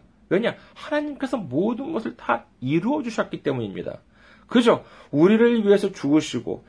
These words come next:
우리의 죄를 모두 다 해결해 주-, 주시고, 우리를 구원해 주셨다라고 하는 것을 믿고, 인정하고, 감사하는 것만으로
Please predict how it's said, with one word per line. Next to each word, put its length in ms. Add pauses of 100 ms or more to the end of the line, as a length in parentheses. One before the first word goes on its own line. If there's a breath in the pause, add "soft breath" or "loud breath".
(160 soft breath)
우리의 420
죄를 440
모두 400
다 60
해결해 460
주-, 380
주시고, 460 (240 soft breath)
우리를 380
구원해 380
주셨다라고 580
하는 160
것을 380
믿고, 540 (180 loud breath)
인정하고, 680 (280 soft breath)
감사하는 1300
것만으로 600